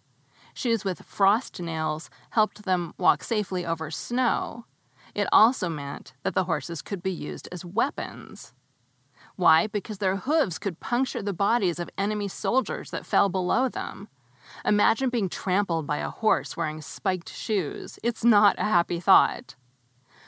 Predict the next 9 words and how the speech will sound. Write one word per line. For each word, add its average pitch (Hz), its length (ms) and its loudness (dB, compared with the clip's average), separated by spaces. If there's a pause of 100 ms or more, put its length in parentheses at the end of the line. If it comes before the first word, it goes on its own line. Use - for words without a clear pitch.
(320)
Over 254 280 4
time, 170 520 0
this 202 160 0
brutal 220 520 2
meaning 180 440 -2
of 160 140 -6
running 170 320 2
roughshod 156 600 -2
changed. - 760 -12